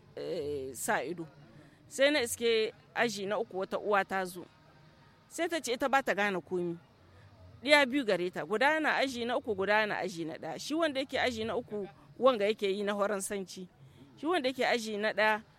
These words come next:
Hausa yake yi. Amma da daddare aka zo karatu, ɗan aji ta ɗaya shi ke tara ɗan aji ta uku. Ta ce ita ba ta gane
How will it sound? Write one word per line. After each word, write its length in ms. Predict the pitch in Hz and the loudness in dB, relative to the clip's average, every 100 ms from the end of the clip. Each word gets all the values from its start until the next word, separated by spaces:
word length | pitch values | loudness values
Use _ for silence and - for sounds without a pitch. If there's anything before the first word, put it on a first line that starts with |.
| - | -6
Hausa 280 | 214 233 240 | 0 0 2
yake 220 | 220 208 160 | 0 0 -6
yi. 120 | 143 - - - - - | -8 -16 -20 -20 -20 -2
Amma 220 | 349 415 349 | 2 2 4
da 100 | 254 | 4
daddare 300 | 254 269 285 | 4 2 0
aka 200 | 285 208 | -2 -2
zo 160 | 240 | -2
karatu, 440 | - 180 170 - - | -2 -2 -2 -6 0
ɗan 220 | 285 330 - | 2 2 2
aji 300 | 302 311 214 | 2 2 -4
ta 160 | - 220 | -2 2
ɗaya 300 | 220 196 175 - - - - | 4 4 0 -10 -20 -20 -14
shi 240 | - 339 | 0 0
ke 160 | 359 262 | 2 -2
tara 240 | - 269 185 | 2 2 4
ɗan 200 | 196 175 | 2 0
aji 180 | 202 170 | -4 -6
ta 100 | - | -8
uku. 280 | - - 135 - - - - | -8 -12 -20 -20 -20 -20 -4
Ta 80 | 659 - | -2 0
ce 100 | 320 | -2
ita 160 | 294 | 0
ba 80 | 247 | -2
ta 100 | 165 | -2
gane 260 | 196 202 | -2 -4